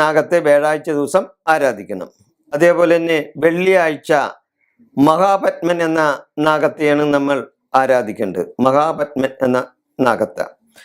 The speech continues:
അതുപോലെ ശ-, ശനിയാഴ്ച ശംഖഭാഷണൻ എന്ന നാഗത്തിനാണ് ശനിയാഴ്ച ബ്രഹ്മാവ് കൊടുത്തിട്ടുള്ളത്. അപ്പൊ ശംഖഭാഷണൻ എന്ന നാഗത്തെ ശനിയാഴ്ച ദിവസം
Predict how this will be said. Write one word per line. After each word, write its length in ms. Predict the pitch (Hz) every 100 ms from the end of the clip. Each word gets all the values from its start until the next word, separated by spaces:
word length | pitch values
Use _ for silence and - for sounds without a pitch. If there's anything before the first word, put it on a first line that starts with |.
| - _ _ 147
അതുപോലെ 260 | 160 175 170
ശ-, 260 | 165 139 - - 175
ശനിയാഴ്ച 600 | 170 190 175 165 135 175 151 - _ _ _ _ _ - -
ശംഖഭാഷണൻ 1040 | 151 170 175 190 180 170 165 175 165 151 - _ _ _ _ _ _ _ -
എന്ന 200 | 135 139 131 120 - 139
നാഗത്തിനാണ് 640 | 143 147 143 151 143 143 139 110
ശനിയാഴ്ച 540 | 139 135 135 131 - 131 113 - _ _ _ 135
ബ്രഹ്മാവ് 340 | 131 135 131 131
കൊടുത്തിട്ടുള്ളത്. 600 | 123 139 117 139 151 214 - - _ _ _ _ _ - 135
അപ്പൊ 140 | 147 135 151
ശംഖഭാഷണൻ 1080 | 156 160 175 147 - 147 147 143 156 147 143
എന്ന 160 | 135 139 131
നാഗത്തെ 400 | 131 135 135 196 226 _ _ _ _ _ _ _ _ _ _ _ -
ശനിയാഴ്ച 440 | 170 180 175 147 156 143
ദിവസം 300 | 131 170